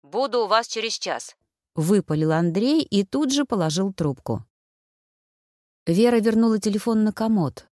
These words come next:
но так и осталась стоять, задумчиво глядя на его экран. Потом медленно подняла глаза к зеркалу, висящему на стене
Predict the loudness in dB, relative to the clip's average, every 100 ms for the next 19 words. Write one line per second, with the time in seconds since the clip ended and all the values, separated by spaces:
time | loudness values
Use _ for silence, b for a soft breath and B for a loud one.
0 | _ _ _ 2 2 2 0 0 0 0
1 | -2 -2 -2 -4 -4 -2 -4 -2 -2 0
2 | 2 0 0 0 0 0 0 0 0 -2
3 | -2 -2 -4 -4 -6 _ _ _ _ _
4 | _ _ _ _ -4 0 4 4 4 4
5 | 2 2 2 0 0 0 2 0 2 0
6 | 2 0 0 0 0 0 0 0 0 0
7 | 0 0 2 2 0 0 0 2 0